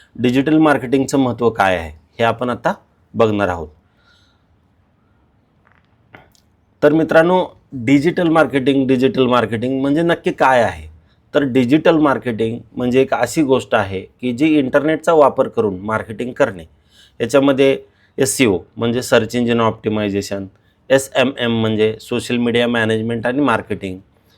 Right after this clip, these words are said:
ईमेल मार्केटिंग आणि कंटेंट मार्केटिंगचा याच्यामध्ये समावेश होतो.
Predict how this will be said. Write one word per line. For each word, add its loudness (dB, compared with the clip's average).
ईमेल 0
मार्केटिंग -2
आणि 0
कंटेंट 2
मार्केटिंगचा -2
याच्यामध्ये 0
समावेश -2
होतो. -20